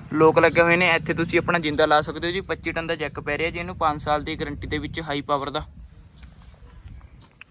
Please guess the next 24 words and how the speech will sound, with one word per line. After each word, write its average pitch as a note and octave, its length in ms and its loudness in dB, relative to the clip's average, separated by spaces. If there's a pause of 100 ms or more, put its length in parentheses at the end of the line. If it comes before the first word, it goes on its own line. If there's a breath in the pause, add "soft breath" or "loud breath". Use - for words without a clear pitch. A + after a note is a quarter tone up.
(500 loud breath)
ਬਾਰਾਂ C#3+ 240 8
ਸਾਢੇ E3 280 2
ਛੇ F3 200 0
ਦਾ F3 120 2
ਸਾਈਜ਼ D3 280 2
ਹੈ, E3 80 2
ਬਾਰਾਂ D3+ 260 4
ਤੇਰਾਂ D#3+ 200 0
ਹੀ E3+ 80 -2
ਐਂਗਲਾਂ D3 280 2
ਲੱਗ D3 200 -2
ਰਹੀਆਂ E3+ 200 -4
ਤੇ F3+ 120 -4
ਬਾਰਾਂ D3+ 220 4
ਤੇਰਾਂ D#3 180 -2
ਹੀ E3 60 -2
ਬੱਤੇ D#3 220 -4
ਲੱਗੇ C#3+ 240 -4
ਹੋਏ D3+ 160 -2
ਨੇ D#3+ 120 -2
ਜੀ। E3+ 140 -2 (4000 loud breath)
ਸਾਈਡ D3+ 260 4
ਦੇ E3 100 2
ਵਿੱਚ E3 220 -2